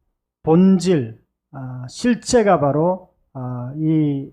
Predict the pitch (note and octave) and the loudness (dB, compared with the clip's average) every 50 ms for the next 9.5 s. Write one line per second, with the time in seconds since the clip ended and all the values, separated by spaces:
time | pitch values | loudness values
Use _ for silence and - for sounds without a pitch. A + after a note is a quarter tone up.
0 | _ _ _ D#3 E3 E3+ E3 D3+ - D3+ D3 - - F#3 F3+ E3 C#3+ - C#3+ C3 | _ _ _ -2 0 0 0 0 0 -2 -4 -4 -6 -2 -2 -2 -2 -2 -2 -4
1 | C3+ C3+ C3 B2+ B2+ - _ _ _ _ _ _ _ - D#3+ - _ - C#3+ C3 | -2 -4 -4 -6 -8 -10 _ _ _ _ _ _ _ -14 -14 -12 _ -6 -4 -4
2 | C3 C3 - D3 D3 D#3+ C#3+ C#3 B2 A#2+ A#2 A2+ - - B2+ A#2+ A#2+ A#2+ A#2+ A2 | -4 -4 -4 -4 -4 -4 -4 -4 -4 -6 -8 -10 -12 -14 -14 -14 -14 -14 -16 -20
3 | - A#2 _ _ F3 F3+ E3 - F3 F3 F#3+ G3 G3 F#3 E3 E3 E3 F#3 F3 - | -20 -20 _ _ -4 -4 -4 -4 -4 -4 0 0 0 0 2 2 2 2 0 -2
4 | - A#3 A3+ G#3+ G#3+ - E3+ E3 D#3+ D#3+ D#3 - - F#3+ F3 D3+ C3 B2+ - _ | -2 0 0 0 0 0 -2 0 0 0 -2 -2 -2 -2 -2 -2 -4 -8 -12 _
5 | _ _ _ _ _ _ _ - F3+ F#3 F#3 G#3 A3 A3 G#3+ G3+ G3 F3 E3+ F3 | _ _ _ _ _ _ _ -6 -2 0 2 2 2 2 0 0 0 0 0 0
6 | E3+ E3 G#3+ A3 G#3+ G3+ F3+ F3 F#3+ G3+ - - - A3+ G#3+ G3+ F#3+ F3+ - - | 0 -2 -2 -2 0 0 0 0 -2 -2 -4 0 0 2 2 2 2 0 -2 -4
7 | G3 G3 G3 F#3 D#3+ D#3+ - E3+ E3 D#3 C#3 C3 D3 D3+ D#3 E3+ F3 F3 E3 - | -4 -2 0 -2 -2 -2 -2 -2 -2 0 -2 -4 -6 -6 -6 -4 -4 -4 -4 -4
8 | F3 G#3 G#3+ - _ _ C4 C4 B3+ B3 A3 F#3 F#3 F#3+ G3+ F#3+ E3+ F3 D#3 D3+ | -6 -8 -8 -10 _ _ 2 4 4 4 2 0 0 0 -2 0 0 -2 0 0
9 | D3+ D3 D3 C3 D#3 E3+ F#3+ G3 F#3+ | 0 -2 -2 -2 -4 -4 -4 -4 -8